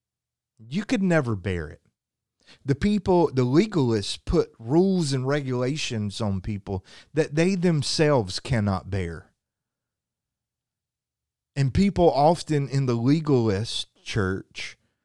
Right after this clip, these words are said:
will feel lost and feel unworthy and feel like they can't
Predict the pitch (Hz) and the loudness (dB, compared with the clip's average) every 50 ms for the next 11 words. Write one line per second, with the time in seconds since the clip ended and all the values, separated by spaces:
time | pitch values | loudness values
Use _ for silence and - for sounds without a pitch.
0 | _ _ _ _ _ _ _ _ _ _ _ _ _ _ _ _ _ _ _ _ | _ _ _ _ _ _ _ _ _ _ _ _ _ _ _ _ _ _ _ _
1 | - 113 113 131 131 123 120 107 - - - - 135 131 131 123 120 117 113 107 | -8 -2 2 4 4 4 4 2 -2 -8 -2 0 2 4 4 6 6 4 4 2
2 | 107 95 _ _ _ _ _ _ _ _ _ _ _ _ _ _ _ _ _ _ | 0 -4 _ _ _ _ _ _ _ _ _ _ _ _ _ _ _ _ _ _
3 | _ _ _ _ _ _ _ _ _ _ _ _ _ _ _ _ _ _ _ _ | _ _ _ _ _ _ _ _ _ _ _ _ _ _ _ _ _ _ _ _
4 | _ _ - 104 104 113 117 117 107 95 87 - - - - - - _ - - | _ _ -8 -4 0 2 2 4 2 0 -2 -6 -10 -12 -12 -12 -12 _ -18 -20
5 | _ _ _ _ _ _ _ _ _ _ _ _ _ _ _ _ _ _ _ _ | _ _ _ _ _ _ _ _ _ _ _ _ _ _ _ _ _ _ _ _
6 | _ _ _ _ _ - 107 101 95 - - - 135 123 117 117 98 110 113 107 | _ _ _ _ _ -8 -6 -6 -6 -8 -4 0 2 2 2 2 2 0 -2 0
7 | 98 101 113 113 113 110 104 101 90 92 87 82 82 85 _ _ _ _ _ _ | 0 0 2 2 2 2 0 -2 -2 -6 -6 -8 -10 -14 _ _ _ _ _ _
8 | _ _ _ _ _ _ _ _ _ _ _ _ _ _ _ _ 113 113 98 - | _ _ _ _ _ _ _ _ _ _ _ _ _ _ _ _ -6 -6 -6 -6
9 | - - 120 113 113 110 107 104 104 101 98 101 87 104 107 110 120 123 _ - | -8 -4 0 0 2 2 2 2 0 0 0 -2 -6 -6 -6 -6 -6 -6 _ -8
10 | 120 117 110 110 104 _ | -6 -4 -4 -4 -6 _